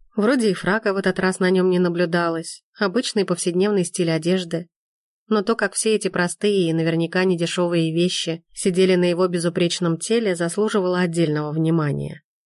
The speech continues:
«Мать моя женщина! Да чего хорош чертяка! Как с обложки сошёл!» Раздалось шёпотом в повисшей тишине от той же Арис из бухгалтерии, абсолютно точно выразившей в этот момент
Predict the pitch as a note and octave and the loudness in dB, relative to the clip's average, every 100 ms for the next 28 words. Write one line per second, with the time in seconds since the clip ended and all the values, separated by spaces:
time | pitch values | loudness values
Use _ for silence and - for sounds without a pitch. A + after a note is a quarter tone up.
0 | _ _ _ _ _ A3+ C4 D4+ G#3+ F#3 | _ _ _ _ _ 2 2 2 2 2
1 | F3+ F3+ E3 - E3+ D#3+ - _ _ _ | 2 0 0 0 0 -2 -6 _ _ _
2 | _ A3 - B3 E4 G3 D#3 D3 - E3 | _ -2 0 0 0 -2 -2 -4 -4 -6
3 | - E3 D3+ D#3 - _ _ - - D4+ | -4 -6 -4 -6 -6 _ _ -18 -6 -4
4 | - B3+ G3 D3 - - D#3+ - D3+ D3 | -2 0 0 -2 -4 -2 -2 -2 -4 -6
5 | _ _ _ _ - F#3 E3 F3 E3+ - | _ _ _ _ -4 -2 2 2 2 0
6 | A3 G#3+ F#3 F3 - E3+ E3+ E3+ E3+ D#3+ | -2 -2 -2 -2 -2 -2 0 -2 -2 -2
7 | E3+ E3+ F3+ G#3+ A3 _ _ _ F#3 F3+ | -2 0 0 0 -4 _ _ _ -6 0
8 | G#3+ A#3 F#3 E3+ F3 F3 F3 F3 F#3 F#3+ | 0 2 0 0 0 -2 -6 -2 0 0
9 | - F3 D#3+ D3 - _ G3 - F3+ E3+ | 0 -2 -2 -6 -10 _ -4 0 0 0
10 | E3+ E3 A3+ - F3 E3+ F#3 F3+ - F3+ | -2 0 -2 0 0 2 2 0 0 -2
11 | E3+ E3+ E3+ D#3+ E3 G#3+ | -2 -2 -2 0 0 -2